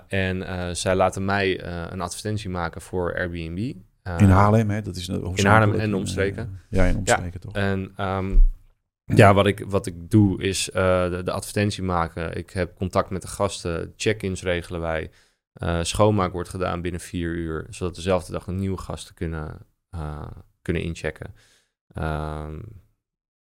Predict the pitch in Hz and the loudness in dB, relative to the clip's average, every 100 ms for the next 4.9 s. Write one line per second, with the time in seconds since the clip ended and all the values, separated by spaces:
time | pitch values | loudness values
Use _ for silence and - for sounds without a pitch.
0 | _ _ _ 82 90 82 78 - - - | _ _ _ -2 -2 -2 -6 -6 -10 -10
1 | - 95 95 104 117 135 127 127 117 113 | -6 -4 4 8 8 6 2 0 0 4
2 | 101 160 185 - 156 143 143 135 - 127 | 6 6 4 -4 -6 0 0 0 -2 2
3 | 127 123 123 120 123 120 - 113 117 110 | 4 2 -2 0 -2 -2 -8 -6 -4 0
4 | 110 107 110 110 104 104 101 101 | 0 0 -2 -6 -6 -4 -4 -6